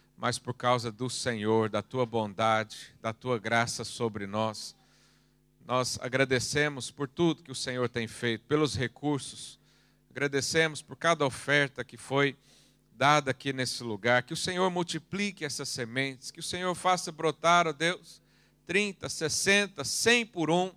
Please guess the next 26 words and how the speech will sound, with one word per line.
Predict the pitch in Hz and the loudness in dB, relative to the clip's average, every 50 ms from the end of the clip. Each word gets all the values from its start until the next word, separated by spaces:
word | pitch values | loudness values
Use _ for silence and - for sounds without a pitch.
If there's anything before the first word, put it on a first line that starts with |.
| _ _ _ _ _ _ _ _ _ _ _ | _ _ _ _ _ _ _ _ _ _ _
daqueles | - 151 - - 170 175 170 156 - - | -14 -10 -4 -2 0 0 0 -2 -6 -8
que | 160 147 | -10 -8
contribuíram. | - 165 165 165 - - 151 147 131 131 127 127 139 156 160 160 156 156 160 _ _ _ _ _ _ _ _ | -4 -2 -2 -2 -2 -4 -8 -6 -4 -2 0 2 4 4 4 2 0 -6 -12 _ _ _ _ _ _ _ _
Em | - 180 180 | -10 -10 -8
nome | 175 185 214 233 240 233 208 190 | -2 2 4 4 4 4 2 -2
do | 151 160 156 | -6 -6 -6
Senhor | - - 143 135 131 131 127 | -6 -6 -6 -6 -4 -4 -4
Jesus, | 117 113 113 101 92 110 139 156 160 151 - - - _ _ _ _ _ _ _ | -4 -4 -4 -6 -6 -6 -6 -6 -6 -6 -10 -14 -16 _ _ _ _ _ _ _
obrigado, | - 151 151 131 165 180 185 185 165 170 147 | -8 -6 0 6 8 8 8 8 6 2 0
Deus, | 151 180 190 190 196 196 180 - - - - _ - | 2 2 2 4 2 0 -2 -4 -8 -10 -12 _ -6
pelo | 180 180 180 170 | -4 -2 -2 -4
tempo | - _ _ - 190 202 214 220 214 - - - 160 131 110 95 90 - _ - | -6 _ _ 2 4 4 4 4 2 0 -6 -8 -6 -6 -6 -6 -10 -14 _ -14
de | 135 147 | -14 -4
graça | 139 156 160 165 165 151 - - - 139 123 | 0 4 4 6 6 4 2 -2 -4 -6 -6
que | - 135 | -6 -4
nós | 131 131 123 - - | -2 -2 -2 -2 -2
temos | 135 135 127 123 104 107 | -4 -4 -4 -6 -6 -6
vivido. | 113 104 95 104 107 101 95 117 | -6 -6 -4 -4 -4 -4 -6 -8
Obrigado | 127 139 156 143 156 175 180 165 - | -8 -6 -2 2 4 4 4 4 2
pela | 165 165 160 | 2 2 2
salvação, | 143 - - 165 160 160 139 147 135 - - - - 151 151 151 135 - _ _ _ _ _ _ _ - | 2 0 0 0 0 2 2 0 0 0 -2 0 2 2 2 2 0 -4 _ _ _ _ _ _ _ 0
pelas | 170 160 151 139 - | 2 2 4 4 2
células, | - - - 151 147 151 151 143 135 - - | 0 0 2 4 4 4 4 2 0 -4 -6
por | - 156 - | -6 -8 -6
cada | - 156 151 151 143 143 | -2 -2 -2 -2 -2 -2
líder, | 127 113 113 120 143 156 151 139 123 117 113 95 | -4 -2 -2 -2 -2 -2 -4 -4 -6 -8 -8 -8